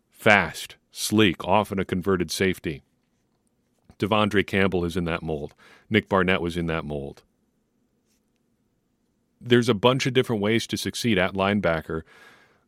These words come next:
much like any other position on the field. But they are scary. They are fast. They're physical. They're a lot of fun to watch. And I think with that kind of background, maybe I gain a little bit more understanding for myself as to why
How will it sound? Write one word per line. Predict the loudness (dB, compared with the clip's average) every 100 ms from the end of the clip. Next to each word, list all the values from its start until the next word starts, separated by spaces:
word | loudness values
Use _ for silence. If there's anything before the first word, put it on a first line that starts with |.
| -10
much | -2 0 0
like | 0 2 2
any | 2
other | 2 2
position | -2 -6 -6 -8
on | -8
the | -10
field. | -10 -12 -16 _ _ _ _ _ _ _
But | -8 0
they | 0
are | 0
scary. | -2 0 0 -2 -10 _ _ _ _ _
They | -10
are | -8
fast. | -6 -2 -2 -4 -12 -16 -10
They're | -10
physical. | 0 2 2 -6 -12 -16 _ _ _ _ _ _ -6
They're | 0
a |
lot | 2 2
of | 0
fun | -2
to | 0
watch. | 0 -2 -8 -16 _ _ _ _ _ _ _ _ _ _ _ _ _ -10 0
And | 2
I | 2
think | 2 0
with | 0 2
that | 2 0
kind | -2
of | 0
background, | 2 0 -2 -4 -4 -8 -14 -20 -20 -20 _ _ _ _ _
maybe | -6 0 0 2 2 2
I | 2 2
gain | 2 2
a | 2
little | 2 0
bit | 0
more | 0 0
understanding | 0 -4 -2 -2
for | -2 -4
myself | -2 0 2
as | 2 0
to | 0
why | 0 4 4 4 2 0